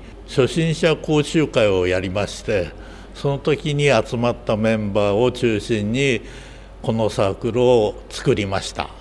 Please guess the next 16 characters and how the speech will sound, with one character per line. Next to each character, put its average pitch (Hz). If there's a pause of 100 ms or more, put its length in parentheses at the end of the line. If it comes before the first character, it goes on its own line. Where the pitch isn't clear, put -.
(220)
で 101
す -
か 127
ら、 95
十 120
年 120
ぐ 123
ら 123
い 135
活 110
動 92
を 127
し -
て 101
ま 82
す。 -